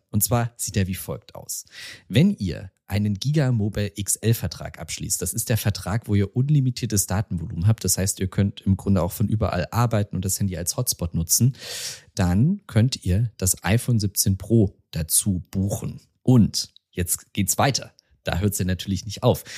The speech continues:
denn ihr bekommt dann auch noch die AirPods vier gratis dazu und könnt über den Anbieter Save It, mit dem Vodafone gerade zusammenarbeitet, nochmal zweihundertvierzig Euro sparen. Also einfach gesagt ist, ihr bekommt einfach ein richtig gutes Paket aus Vertrag,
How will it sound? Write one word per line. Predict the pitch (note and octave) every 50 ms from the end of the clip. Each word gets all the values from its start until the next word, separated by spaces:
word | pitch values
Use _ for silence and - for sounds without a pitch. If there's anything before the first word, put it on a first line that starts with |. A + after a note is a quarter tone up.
| - - -
denn | G#2+
ihr | A2 G#2
bekommt | A2 A2 - - A2 A2 - B2
dann | B2+ F#3
auch | - C3 G#2
noch | G2+ F2 F2+ -
die | - - G2+ F#2+ - _
AirPods | - G#2+ C3+ C#3 - - G2 - - -
vier | - - A2 C3 F#3 F#3+
gratis | - - - G#2 G#2+ D3+ - D#3 D3 -
dazu | - A#2+ - - - - A2+ D3+ G3+ - - - - - - _ _ -
und | C3 C#3+ - A#2 F#3+ B3 - - - - _ _ _ _ _ _ _ _ _
könnt | - - D3 F#3+ A#3+ A#3
über | - - F3+ D#3+ D#3+ D#3
den | C#3 B2+ B2 - -
Anbieter | - C#3 E3+ E3+ D3+ D#3 D3+ - C#3 B2+ C3+ B2 _ _
Save | - - - - B2+ D3 E3 C3 E2+
It, | E2+ -
mit | G#2 F#2 -
dem | G#2+ G#2 G#2
Vodafone | - - - - B2 - - A#2+ A2+ A2
gerade | G#2+ - G2 G2+ A2 G2+
zusammenarbeitet, | - - - - - G#2+ B2+ - F2+ F2 - F2 E2 - - A#2 - - _ _ - _ _ _
nochmal | - A2+ A2 B2 A#2+ A#2+
zweihundertvierzig | - - - - - A#2+ D3 D#3+ D#3+ D3+ C#3 C#3 - - B2+ A2 - - - G2+ - -
Euro | G2+ G2 F#2+ G2+ G2
sparen. | - - - - - - - - - - _ _ _ _ _ _ _ _ _ -
Also | A2 G#2+ A2+
einfach | - A#2 C3+ - C#3+ A#2+
gesagt | - B2 G2+ G#2 G2+ G#2+ - -
ist, | A2 G#2 - - -
ihr | G2+
bekommt | F#2+ G#2 - - A2+ B2+ C3 -
einfach | G#2 G2+ - A2
ein | G#2 G#2
richtig | G2 - A2+ C3+ - - D3 C#3 - -
gutes | - B2+ C#3 D3 - -
Paket | - - G#2+ - - A2+ - -
aus | F#2+ - -
Vertrag, | - F#2+ - - - A2+ A#2+ D3 - -